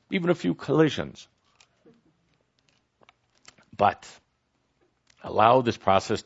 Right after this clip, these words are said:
to take place, and you're going to find that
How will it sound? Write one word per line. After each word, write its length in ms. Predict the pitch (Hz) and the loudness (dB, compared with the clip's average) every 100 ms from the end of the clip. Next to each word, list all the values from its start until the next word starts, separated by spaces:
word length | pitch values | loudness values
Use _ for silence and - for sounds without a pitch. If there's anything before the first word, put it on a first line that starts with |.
| - | -8
to 260 | 82 87 - - | -8 -8 -14 -16
take 280 | - 110 - | -8 -8 -8
place, 460 | 87 98 120 - _ _ _ _ _ _ _ | -6 -6 -6 -14 _ _ _ _ _ _ _
and 80 | - | -14
you're 100 | 113 | -10
going 140 | 127 123 | -8 -8
to 80 | |
find 460 | 107 - 113 127 120 | -6 -4 -2 -2 -4
that 180 | 95 | -6